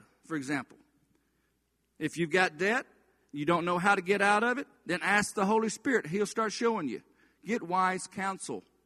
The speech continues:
and follow that. Ask him to help you to establish discipline in your life.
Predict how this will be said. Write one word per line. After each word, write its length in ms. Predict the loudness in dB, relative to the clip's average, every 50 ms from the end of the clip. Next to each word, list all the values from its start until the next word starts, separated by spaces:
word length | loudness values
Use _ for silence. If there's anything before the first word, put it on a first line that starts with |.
| _ _ _ _ _ _ _ _ _ -10
and 120 | -10 -8
follow 360 | -4 -2 0 0 2 0 0 -2
that. 320 | -2 -2 -2 -4 -4 -8 _ _ _ _ _ -20 -14 _
Ask 400 | 2 4 6 6 6 4 2 -2
him 280 | -2 0 2 2 2 0
to 140 | 0 0 0
help 440 | 2 4 4 6 4 4 2 -4 -2
you 220 | 2 2 2 2
to 200 | 2 2 0 2
establish 1120 | 2 0 -4 -6 -4 0 2 4 6 6 4 4 2 0 0 0 -2 -4 -6 -10 -10 -12 -16 _ _ _ _ _ _ _ _ _ _ _ 0
discipline 640 | 2 4 4 4 2 0 0 0 0 0 0 0 -2
in 180 | -2 -2 0
your 160 | 0 0 2
life. 540 | 4 4 4 4 2 -2 -8 -14 -18 -18 -20